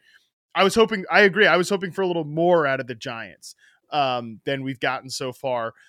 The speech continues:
The Chiefs, though, yeah, dude, that, that, that would be great to see either of these guys with Kansas City, especially, especially because Kansas City,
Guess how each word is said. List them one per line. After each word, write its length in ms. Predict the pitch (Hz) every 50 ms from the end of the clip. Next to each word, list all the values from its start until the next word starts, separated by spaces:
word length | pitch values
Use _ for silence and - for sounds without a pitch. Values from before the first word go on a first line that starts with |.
| _ _ _ _ -
The 80 | 165
Chiefs, 400 | 160 - - 254 262 226 - -
though, 300 | - 196 170 151 139 131
yeah, 260 | 135 143 147 131 123 113
dude, 280 | 107 120 113 110 107 156
that, 200 | 165 170 165 - _ _
that, 340 | 143 175 170 165 156 143 - _ _ _ _ _ _ _ _
that 220 | 208 202 185 170 143
would 120 | 151 131
be 120 | 117 131
great 360 | 113 101 127 127 120 120 113 -
to 100 | 131 123
see 140 | - - 131
either 340 | 135 151 175 180 170 175 165
of 100 | 143 139
these 200 | 143 143 131 -
guys 280 | 156 143 143 143 123
with 80 | 131 -
Kansas 340 | - 151 143 139 127 127 -
City, 320 | - 139 139 135 135 127
especially, 800 | 123 120 - - 196 202 254 - - 185 143 127 117 113 113 - _ _ _ _ _ _ _ _ _ -
especially 540 | 139 131 - - 196 220 269 - - 202
because 580 | 180 156 147 - - 160 147 143 139 127 - - _ _ _ _ _ _ _ _
Kansas 300 | - 208 247 262 220 165
City, 400 | - 214 202 185 160 135 123